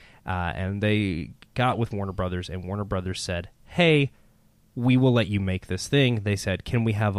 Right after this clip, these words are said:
all of your money, please?" And they said, "No." So the Wachowskis looked at each other and said, "Fuck it. Let's take all the money they just gave us and make the first fifteen minutes of the movie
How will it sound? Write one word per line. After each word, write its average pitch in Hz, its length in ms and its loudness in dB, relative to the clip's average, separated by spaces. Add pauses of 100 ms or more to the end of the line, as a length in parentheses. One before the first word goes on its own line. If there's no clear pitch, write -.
(120)
all 101 220 0
of 95 100 -4
your 101 100 0
money, 156 240 4
please?" 120 440 2
And 98 180 -2
they 95 120 0
said, 95 300 -2
"No." 143 380 4 (300)
So - 120 -4
the 95 100 4
Wachowskis 113 560 0
looked 143 180 0
at 131 100 4
each 123 140 0
other 117 240 4
and 113 100 2
said, 120 320 2 (540)
"Fuck 175 180 4
it. - 140 2 (320)
Let's 117 260 2
take 113 180 -2 (100)
all 170 160 6
the 160 80 4
money 135 180 6
they 113 120 4
just 104 240 2
gave 104 180 2
us 104 220 -2
and 98 200 -4
make 98 220 0
the - 80 -6
first - 300 -4
fifteen 95 340 -4
minutes 87 220 -8
of - 80 -16
the 82 40 -8
movie 78 360 -10